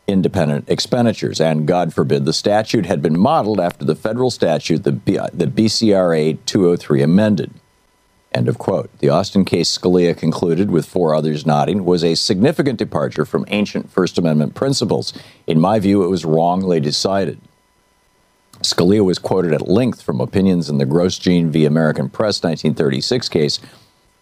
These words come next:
In Scalia's words, quote, "Holding that corporations are guaranteed the freedom of speech and of press,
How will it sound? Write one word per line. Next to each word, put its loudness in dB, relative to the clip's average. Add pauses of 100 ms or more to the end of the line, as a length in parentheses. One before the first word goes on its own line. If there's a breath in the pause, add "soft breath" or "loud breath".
(160)
In 2
Scalia's 0
words, 0
quote, -2
"Holding -2
that -4
corporations 0
are 2
guaranteed 0
the 2
freedom 0
of -4
speech -2
and 0
of -4
press, -2